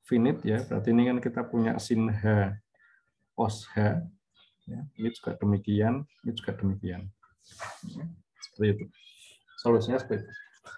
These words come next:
Nah, kita bisa melihat untuk, apa namanya, untuk A per L yang semakin besar, ya, ini nilainya akan mendekati nilai yang infinite.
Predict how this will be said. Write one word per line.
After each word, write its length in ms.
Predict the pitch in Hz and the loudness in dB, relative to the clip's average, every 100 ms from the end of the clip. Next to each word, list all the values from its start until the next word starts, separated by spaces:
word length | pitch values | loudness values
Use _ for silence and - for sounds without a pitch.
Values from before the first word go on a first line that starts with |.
| - _ _ _ _ | -20 _ _ _ _
Nah, 280 | 113 107 107 107 | 0 2 0 -2
kita 240 | - 156 | 0 0
bisa 180 | - 127 | 2 2
melihat 360 | 123 123 170 175 | 4 6 4 2
untuk, 320 | 131 123 131 - | -4 -2 -2 0
apa 220 | 110 139 | 2 2
namanya, 480 | 143 123 123 160 160 | 4 2 4 2 2
untuk 760 | 131 127 131 123 123 123 127 - - - _ _ _ - | 0 2 4 6 6 2 -2 -12 -20 -20 _ _ _ 4
A 240 | 143 131 127 | 8 10 8
per 320 | - 131 - | 4 2 4
L 280 | 147 131 131 | 4 4 4
yang 240 | 127 123 | 4 0
semakin 440 | - 139 131 151 139 | -2 -2 -2 -2 -4
besar, 440 | 113 - 110 165 180 _ - | -6 0 0 0 -4 _ -16
ya, 240 | - 120 160 _ _ _ - | -10 -8 -10 _ _ _ -2
ini 480 | 117 113 143 233 240 - _ - | 2 4 2 0 -2 -12 _ -6
nilainya 480 | 131 123 135 180 | 0 2 2 2
akan 240 | 160 156 139 | 2 0 0
mendekati 480 | 110 107 101 139 165 | 0 0 0 0 0
nilai 320 | 143 151 147 | 2 2 2
yang 260 | 139 170 - - | 0 -2 -4 -4
infinite. 480 | 135 165 160 - | -2 2 0 0